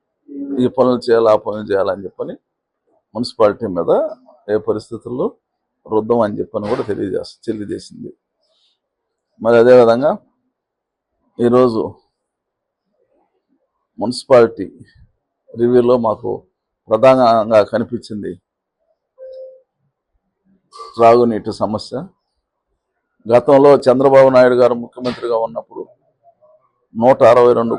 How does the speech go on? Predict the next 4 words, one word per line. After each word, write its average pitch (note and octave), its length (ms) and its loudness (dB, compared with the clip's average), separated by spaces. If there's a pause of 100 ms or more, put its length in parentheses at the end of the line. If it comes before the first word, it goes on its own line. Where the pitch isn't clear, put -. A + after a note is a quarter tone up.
కోట్ల A2+ 280 -2
రూపాయలు B2 600 0 (2500)
సూలూరుపేట B2+ 640 0
పట్టణ A#2 540 -4